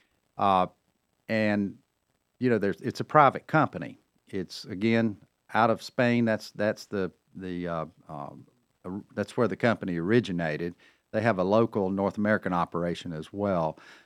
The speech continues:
But, uh, unfortunately, none of that goes to the town of Cornelius or really the state of North Carolina. Cintra is responsible for the upkeep. Uh, the, the D O T doesn't have any expense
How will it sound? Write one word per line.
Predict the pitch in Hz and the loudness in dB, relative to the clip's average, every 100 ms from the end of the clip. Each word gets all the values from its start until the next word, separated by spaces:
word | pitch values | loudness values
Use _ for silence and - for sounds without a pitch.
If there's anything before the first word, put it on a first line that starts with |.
| _ _ | _ _
But, | 92 92 - - | -2 -2 -2 -4
uh, | 90 - | -4 0
unfortunately, | 123 151 - 147 139 123 104 107 98 | 2 2 4 4 4 2 -2 0 2
none | 104 120 135 | 2 4 6
of | 127 | 6
that | 113 110 - 123 | 6 4 0 -10
goes | 107 104 101 98 - - - | -2 2 2 0 -6 -20 -8
to | 110 95 90 85 82 _ _ _ - | -4 -2 -2 -4 -8 _ _ _ -12
the | 87 | -4
town | 113 107 | 2 2
of | 101 | 2
Cornelius | 110 98 98 92 87 - - | 0 0 2 0 -2 -6 -8
or | 90 101 | -4 -2
really | 147 277 170 110 120 _ _ _ _ | 2 2 4 4 2 _ _ _ _
the | 101 | -12
state | - 131 117 | 0 4 4
of | 101 | 2
North | 107 98 | 0 0
Carolina. | 113 101 98 92 76 | -2 0 2 0 -2
Cintra | - 131 131 117 | -2 -2 0 0
is | 101 110 | 0 -2
responsible | 92 - 113 107 - 104 104 | -6 -2 0 0 -2 -4 -4
for | - 87 | -4 -6
the | 85 | 0
upkeep. | 110 - - 120 120 - _ - _ _ - | 0 0 -2 0 0 -4 _ -20 _ _ -4
Uh, | 92 90 85 - | 0 0 -4 -10
the, | 101 90 85 80 _ _ 160 | -8 -6 -6 -10 _ _ -12
the | 92 | -6
D | 87 120 110 | 0 4 4
O | 107 | 2
T | 123 113 | 0 0
doesn't | 101 107 90 | 2 0 0
have | 110 104 | -2 -2
any | 98 | -4
expense | 85 - 120 123 - | -6 -8 -4 -4 -4